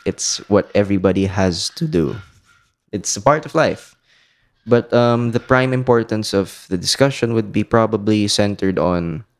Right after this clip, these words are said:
how do we deal with this? It's, uh, everybody's gonna, is bound to, like, get into some sort of, uh,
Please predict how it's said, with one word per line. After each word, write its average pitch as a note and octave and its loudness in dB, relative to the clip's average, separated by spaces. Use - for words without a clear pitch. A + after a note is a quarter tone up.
how B2 2
do A#2+ 4
we A2+ 2
deal G#2 2
with F#2 2
this? - -6
It's, - -2
uh, G2+ 4
everybody's C3+ 2
gonna, G2+ 0
is G2 0
bound A2+ 2
to, G2+ 2
like, G#2 0
get G#2+ 0
into G#2 -2
some G2+ -2
sort G2 -2
of, E2+ -4
uh, E2+ 2